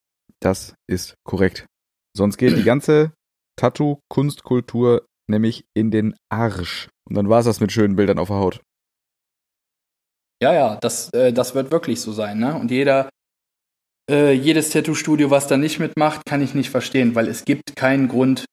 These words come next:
Speaker 2: nicht zehn Euro zu spenden. Egal welches Tattoo-Studio, jeder Tätowierer, nicht jedes Studio, jeder Tätowierer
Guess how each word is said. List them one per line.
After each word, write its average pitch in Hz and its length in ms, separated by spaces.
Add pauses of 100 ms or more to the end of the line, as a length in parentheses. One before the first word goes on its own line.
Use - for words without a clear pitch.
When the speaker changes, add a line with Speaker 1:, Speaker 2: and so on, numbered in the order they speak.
(120)
Speaker 2:
nicht 131 280
zehn 120 200
Euro 117 260
zu 117 140
spenden. 104 480 (160)
Egal 123 320
welches 120 300
Tattoo-Studio, 117 440
jeder 131 240
Tätowierer, 117 520
nicht 123 180
jedes 127 180
Studio, 139 400
jeder 123 320
Tätowierer 120 640